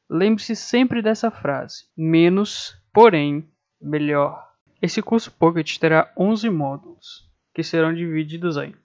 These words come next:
o que você vai ganhar no, ao final do curso, faça algo sempre melhor, o poder da prioridade, como criar pequenas vitórias,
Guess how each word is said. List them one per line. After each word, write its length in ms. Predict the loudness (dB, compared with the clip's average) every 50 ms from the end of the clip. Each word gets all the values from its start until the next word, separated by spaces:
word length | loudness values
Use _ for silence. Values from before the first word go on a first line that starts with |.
| _ _ _ _
o 80 | -20 -14
que 100 | -12 -6
você 220 | -6 -6 -4 -4
vai 140 | -2 -2 -2
ganhar 300 | 0 0 -2 -2 -2 -4
no, 160 | -4 -6 -8 _ -16 _ _
ao 140 | -4 -4 -4
final 260 | -2 -4 -8 -6 -6
do 140 | -6 -8 -8
curso, 480 | -8 -4 -2 -2 -2 -2 -4 -8 -10 -10 _ _ -2
faça 440 | -2 -2 -2 -4 -6 -6 -6 -6 _ -4
algo 260 | -2 -2 -2 -4 -8
sempre 680 | -12 -12 -12 -2 0 0 2 2 0 0 -2 -6 -6 -4
melhor, 580 | -6 -4 -4 -4 -6 -6 -4 -4 -6 -6 -8 _ _ _ _
o 80 | -20 -8
poder 280 | -4 -4 -2 0 0 0
da 120 | 0 -2
prioridade, 760 | 0 -2 -2 0 0 -2 -2 -2 -2 -2 -2 -4 -6 -10 -14 _ _ _ _ _ _ _ _ _
como 200 | -8 -8 -8 -6
criar 300 | -4 -2 0 0 0 0
pequenas 460 | -2 -8 -8 -6 -6 -8 -8 -6 -6
vitórias, 680 | -6 -8 -8 -4 -4 -4 -2 -2 -4 -8 -10 -14 -20